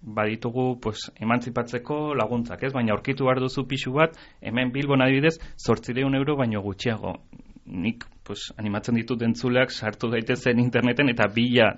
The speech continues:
dezaten ea hemen Bilbon non aurkitu dezaketen, ba, hori, zortziehun euro baino gutxiagoko, e, pisu bat, ezta?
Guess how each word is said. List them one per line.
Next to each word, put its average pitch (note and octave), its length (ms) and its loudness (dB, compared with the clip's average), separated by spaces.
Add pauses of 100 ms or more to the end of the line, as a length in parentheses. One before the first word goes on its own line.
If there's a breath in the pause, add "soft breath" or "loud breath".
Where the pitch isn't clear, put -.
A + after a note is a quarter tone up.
(100)
dezaten A#2+ 540 0
ea C3 360 4
hemen B2 300 0
Bilbon C#3+ 400 0 (220 loud breath)
non A#2+ 220 0
aurkitu B2+ 360 -2
dezaketen, B2+ 600 -8
ba, F2+ 160 -4
hori, G2+ 180 -4 (180 loud breath)
zortziehun A2+ 640 2
euro B2+ 180 4
baino A#2+ 280 4
gutxiagoko, B2+ 760 2 (320 loud breath)
e, F#2 560 -2 (280 soft breath)
pisu B2 380 0
bat, G#2+ 300 2
ezta? B2 360 0